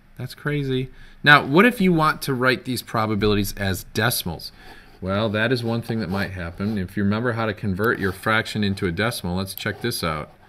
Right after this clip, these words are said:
We got a bunch of numbers here. Suppose I wanna write nine out of sixteen as a decimal.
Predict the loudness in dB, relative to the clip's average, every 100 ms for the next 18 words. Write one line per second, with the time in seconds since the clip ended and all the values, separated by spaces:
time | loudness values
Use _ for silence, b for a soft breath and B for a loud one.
0 | b b -8 -6 -4 -4 -4 -4 -2 -2
1 | -4 -2 -2 -2 B B B -4 4 6
2 | 8 6 6 4 4 4 4 4 4 4
3 | 4 2 2 0 0 0 0 -4 -6 -8
4 | -4 -2 -2 -2 -2 -2 2 2 2 -2
5 | -2 -2